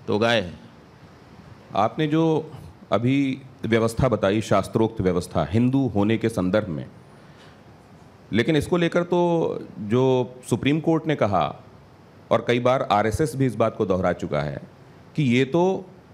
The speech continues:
Speaker 2: जीवन जीने का एक नज़रिया है, एक तरीका है, जिसको हिंदुइज्म कहते हैं।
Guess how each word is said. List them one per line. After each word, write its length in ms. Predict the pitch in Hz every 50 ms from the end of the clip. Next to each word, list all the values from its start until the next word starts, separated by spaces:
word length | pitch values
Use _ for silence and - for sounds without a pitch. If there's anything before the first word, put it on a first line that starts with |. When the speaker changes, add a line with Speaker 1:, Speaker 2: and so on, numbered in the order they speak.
| - - -
Speaker 2:
जीवन 540 | 104 92 87 123 147 156 165 202 220 214 202
जीने 360 | 147 143 147 143 147 147 139
का 200 | 143 139 135 165
एक 180 | 196 180 - -
नज़रिया 480 | 117 110 110 107 117 117 123 127 117
है, 260 | 101 101 117 147 165
एक 360 | - - - 123 139 156 - - -
तरीका 360 | - 117 120 131 131 - 151
है, 200 | 120 107 123 147
जिसको 260 | 156 135 127 - 131 117
हिंदुइज्म 540 | 101 101 110 117 113 117 113 104 113 110
कहते 260 | 95 95 92 90 - 87
हैं। 120 | 78 73